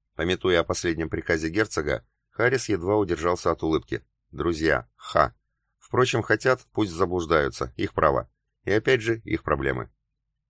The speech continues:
Но куда интереснее оказался тот факт,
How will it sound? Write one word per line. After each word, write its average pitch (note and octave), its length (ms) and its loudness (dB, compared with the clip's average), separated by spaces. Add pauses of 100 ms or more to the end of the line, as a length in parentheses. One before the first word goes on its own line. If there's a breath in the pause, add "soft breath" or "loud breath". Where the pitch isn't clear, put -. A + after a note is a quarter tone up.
(120)
Но D#2+ 140 -4
куда F2+ 300 4
интереснее E2+ 500 0
оказался D#2+ 540 0
тот D2+ 180 -2
факт, - 340 -2